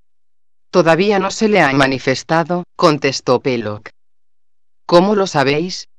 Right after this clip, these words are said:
Me sorprendí, porque me lo ha dicho. Un ligero disgusto empezó a brotar en mi interior, pero desapareció de inmediato. Naturalmente.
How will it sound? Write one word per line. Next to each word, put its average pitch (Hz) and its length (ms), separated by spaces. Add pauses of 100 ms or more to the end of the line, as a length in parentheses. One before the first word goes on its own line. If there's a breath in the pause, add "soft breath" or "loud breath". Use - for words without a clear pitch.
(480)
Me 170 180
sorprendí, 160 680 (100)
porque 151 340
me 131 160
lo 127 160
ha 147 120
dicho. 120 440 (840)
Un 190 220
ligero 151 400
disgusto 139 580
empezó 139 520
a - 20
brotar 165 380
en 190 160
mi 151 80
interior, 151 600 (120)
pero 156 240
desapareció 160 800
de 180 140
inmediato. 113 760 (500)
Naturalmente. 131 1080